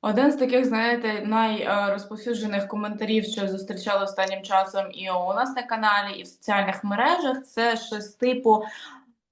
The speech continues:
«Скільки нам потрібно буде років після завершення війни, аби Україна,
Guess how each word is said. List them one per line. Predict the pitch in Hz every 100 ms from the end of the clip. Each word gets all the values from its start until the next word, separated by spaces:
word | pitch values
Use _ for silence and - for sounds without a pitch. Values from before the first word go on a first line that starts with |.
| _ _
«Скільки | - - - 359 359 349 294 247
нам | 262 269 247 233
потрібно | 226 254 262 240 226 208
буде | 196 208 202
років | 202 254 370 427 - 220 185 -
після | 254 262 226
завершення | 214 220 208 254 247 - 226 202 196 190
війни, | 208 208 220 277 339 - -
аби | 190 185 233 277 277 -
Україна, | 214 - 196 190 196 262 294 262 233 220 214